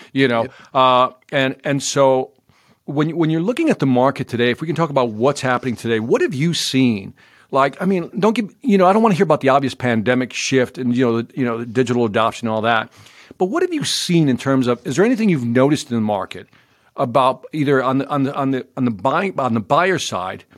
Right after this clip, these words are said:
Speaker 1: how they're buying? Has anything changed? I'll just leave it at that. Has anything really changed?
Speaker 2: Um, so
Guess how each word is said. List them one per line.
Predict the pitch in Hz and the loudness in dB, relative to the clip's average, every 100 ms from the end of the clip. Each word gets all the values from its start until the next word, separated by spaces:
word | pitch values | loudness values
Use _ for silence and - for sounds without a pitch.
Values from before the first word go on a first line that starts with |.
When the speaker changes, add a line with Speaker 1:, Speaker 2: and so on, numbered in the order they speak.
| _ _ _ _ | _ _ _ _
Speaker 1:
how | - 196 | -4 0
they're | 240 180 | 2 2
buying? | 107 120 117 117 143 - _ _ _ | 2 2 2 0 -2 -10 _ _ _
Has | - 147 | -4 0
anything | 233 240 160 | 2 2 2
changed? | 120 113 90 | 0 -2 -2
I'll | 127 | -2
just | 170 139 | -2 -2
leave | 120 | -2
it | 98 | -2
at | 82 | -4
that. | 101 87 | -8 -8
Has | 107 | -6
anything | 196 208 156 | -4 -2 0
really | 127 127 | 2 2
changed? | - 101 85 - - _ _ _ _ _ _ _ _ _ - - _ _ _ _ _ _ _ _ _ - | 0 -8 -8 -14 -20 _ _ _ _ _ _ _ _ _ -18 -18 _ _ _ _ _ _ _ _ _ -6
Speaker 2:
Um, | 139 131 120 113 _ | 0 0 0 -6 _
so | - 165 | -4 -2